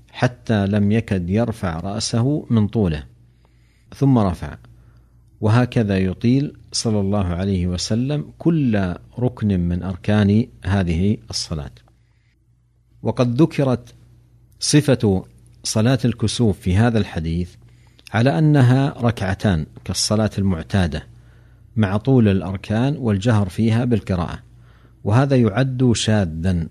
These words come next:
والمحفوظ ما رواه البخاري وغيره عن عائشة وغيرها رضي الله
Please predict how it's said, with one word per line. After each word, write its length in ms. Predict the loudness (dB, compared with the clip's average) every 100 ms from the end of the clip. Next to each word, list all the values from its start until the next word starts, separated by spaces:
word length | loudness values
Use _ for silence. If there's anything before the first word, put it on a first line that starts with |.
| -6
والمحفوظ 760 | 0 2 0 -2 -2 2 2 0 -8 -20 -20 -20 _ -2
ما 180 | 0 2
رواه 340 | 2 2 2
البخاري 640 | 0 -2 -2 -2 0 2
وغيره 760 | 2 2 0 2 2 2 2 0
عن 240 | -2 -2
عائشة 800 | -2 0 0 -2 -4 -4 -6 -4
وغيرها 1000 | -4 -4 0 2 2 2 2 0 -2 -6
رضي 240 | -6 -2 -2
الله 580 | -2 -2 -2 -2 -4